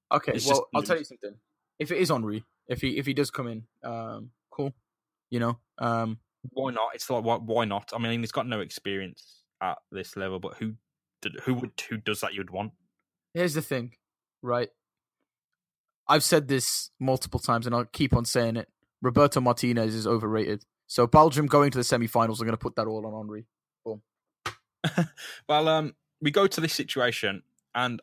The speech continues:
Speaker 2: I do feel for Dwight Yorke and Sol Campbell if, uh, Thierry Henry's been linked to the Villa job. Because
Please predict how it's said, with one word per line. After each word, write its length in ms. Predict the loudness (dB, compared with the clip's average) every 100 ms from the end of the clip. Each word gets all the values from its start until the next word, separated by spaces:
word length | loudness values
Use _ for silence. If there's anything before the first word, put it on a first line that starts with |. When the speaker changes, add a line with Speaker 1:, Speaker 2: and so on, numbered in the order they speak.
| -2
Speaker 2:
I 120 | 0
do 180 | 0 -2
feel 300 | -2 0 0
for 160 | -2
Dwight 260 | -2 0 0
Yorke 380 | 0 -4 -6 -18 _ -12
and 80 |
Sol 200 | -4 -4
Campbell 380 | -2 -4 -4 -8 _ _ _ _ _
if, 160 | -8 -2
uh, 100 | -2
Thierry 360 | -2 0 2 2
Henry's 280 | 2 0 0
been 180 | -2 -2
linked 160 | -4
to 60 | -8
the 80 | -10
Villa 180 | -8 -10 -14
job. 120 | -18 _ _ _ _ _
Because 380 | -2 2 2